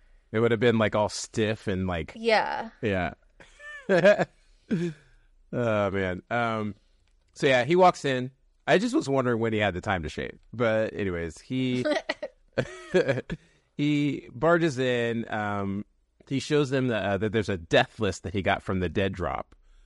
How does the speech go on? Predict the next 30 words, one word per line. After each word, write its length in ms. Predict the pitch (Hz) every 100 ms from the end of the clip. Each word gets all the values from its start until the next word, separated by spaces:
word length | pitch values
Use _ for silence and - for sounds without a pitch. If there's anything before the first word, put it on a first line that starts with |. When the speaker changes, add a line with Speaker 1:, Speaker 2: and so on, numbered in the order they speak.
| _
Speaker 1:
Um, 460 | - 95 95 92 90
Callie's, 480 | - 110 131 127 110
and 320 | 92 95 92
Callie's 400 | - 104 104 98
name's 300 | 110 151 123
on 180 | 90 73
it, 140 | 71 - -
and 380 | 90 85 85 82
is 60 |
freaking 340 | - 120 117 98
out. 240 | 90 85 -
He 120 | 110
says 200 | - 196
that 160 | 185 -
there's 280 | - 117 104
a, 160 | 95 -
uh, 220 | 101 98
the, 240 | 92 98 95 _ _ _ -
that 360 | 98 113 - 101
group, 500 | 104 131 127 107 _ _ _ _ _ -
this, 160 | 165
uh, 140 | 214 208
this 180 | 180 196
actually 260 | 262 247
made 160 | 170 139
me 80 | 98
think 200 | - 78
of 80 | 71
something, 280 | 76 78 78
but 160 | 92